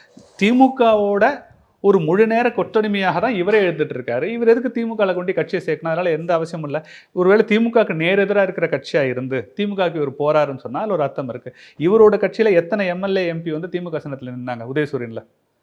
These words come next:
அப்போ இவங்களே வந்து திமுகவோட ஒரு எக்ஸ்டென்ஷன் தான், திமுகவோட ஒரு, ஒரு, ஒரு இணைப்பு தானே வந்து வி சி கே தவிர அது தனி கட்சியா தன் தமிழ்நாட்டுல செயல்படுற மாதிரியே தெரியல.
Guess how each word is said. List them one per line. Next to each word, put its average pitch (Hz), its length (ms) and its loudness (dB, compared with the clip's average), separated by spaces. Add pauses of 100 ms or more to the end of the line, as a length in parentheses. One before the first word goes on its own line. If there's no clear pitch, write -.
(360)
அப்போ 170 220 -4
இவங்களே 190 500 2
வந்து 214 220 0
திமுகவோட 202 540 2
ஒரு 190 160 2
எக்ஸ்டென்ஷன் 151 480 -4
தான், 127 180 -6 (320)
திமுகவோட 202 560 2
ஒரு, 226 180 6
ஒரு, 190 180 2
ஒரு 170 200 0
இணைப்பு 214 320 -2
தானே 202 200 -2
வந்து 180 200 -6
வி 170 120 -6
சி 170 180 -10
கே 151 100 -4
தவிர 143 340 -8 (220)
அது 185 160 0
தனி 180 200 0
கட்சியா 202 340 0
தன் 180 220 -2 (180)
தமிழ்நாட்டுல 165 400 -2
செயல்படுற 151 380 -2
மாதிரியே 135 200 -4
தெரியல. 117 400 -6